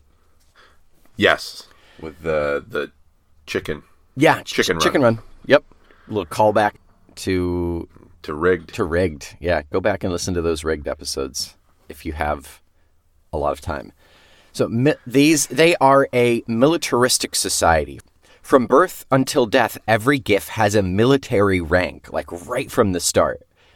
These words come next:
Speaker 2: They have to,
Speaker 1: Wow.
Speaker 2: they have to follow orders from their superior rank, and they can give orders to anyone below them, anyone below their rank. Promotions don't depend on age, but are granted by a superior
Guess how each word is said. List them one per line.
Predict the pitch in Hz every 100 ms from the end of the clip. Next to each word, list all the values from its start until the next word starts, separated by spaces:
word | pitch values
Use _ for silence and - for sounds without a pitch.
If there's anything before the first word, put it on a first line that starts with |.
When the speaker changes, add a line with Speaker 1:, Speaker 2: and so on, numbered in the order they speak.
| _ _ -
Speaker 2:
They |
have | 110 -
to, | -
Speaker 1:
Wow. | 69 76 -
Speaker 2:
they |
have | 107
to | 110
follow | 117 120 117
orders | 113 110 107 107 - - _
from | 117 104
their | 92
superior | - 104 - 165 156 120 104
rank, | 92 90 - - -
and | 120 117
they | 113
can | 135 113
give | 104 175 214
orders | 131 101 95 98 -
to | - _ -
anyone | 123 143 139 127 113
below | 98 98 85
them, | 71 - - -
anyone | 92 101
below | 87 85 80
their | 78 67
rank. | 65 50 - _ _ _ _ _ _ _ _
Promotions | 123 117 123 - 127 95
don't | 110 123 -
depend | 120 135 127 120
on | 107 107
age, | 107 95 87 98 -
but | 110 101
are | 87
granted | 95 95 98 95
by | 95 87
a | 90
superior | - 98 - 139 117 95 87